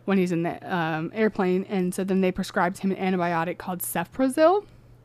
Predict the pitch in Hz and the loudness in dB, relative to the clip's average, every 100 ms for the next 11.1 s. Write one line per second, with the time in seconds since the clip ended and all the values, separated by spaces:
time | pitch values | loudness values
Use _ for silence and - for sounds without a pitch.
0 | - - - - - - - - 214 208 | -20 -20 -20 -20 -20 -20 -18 -4 0 2
1 | 202 202 196 190 180 190 185 185 185 196 | 2 0 2 2 4 2 2 2 -2 -6
2 | - - - - - 208 208 240 233 - | -14 -20 -20 -20 -4 4 8 8 4 0
3 | 226 233 220 - 247 285 302 269 240 220 | 4 4 2 -2 4 8 10 8 8 4
4 | 214 - 285 226 202 - - 196 208 202 | 2 2 4 4 4 2 0 2 2 2
5 | 190 190 190 - - 208 175 165 175 - | 0 0 -2 -6 -6 -2 0 -2 -4 -10
6 | 190 196 190 190 190 190 185 175 180 180 | -8 -6 -4 -2 0 0 2 2 0 0
7 | 175 175 175 185 170 170 165 185 165 180 | 0 -2 -2 -2 0 0 -2 -4 -6 -6
8 | 190 190 175 165 - - - - - - | -2 0 0 -2 -6 -16 -20 -20 -16 -6
9 | 180 175 170 - 185 185 220 202 185 208 | -4 -4 -6 -2 0 2 0 2 2 4
10 | 214 208 196 180 190 196 196 185 175 170 | 4 4 2 2 2 4 4 4 2 0
11 | 175 | -4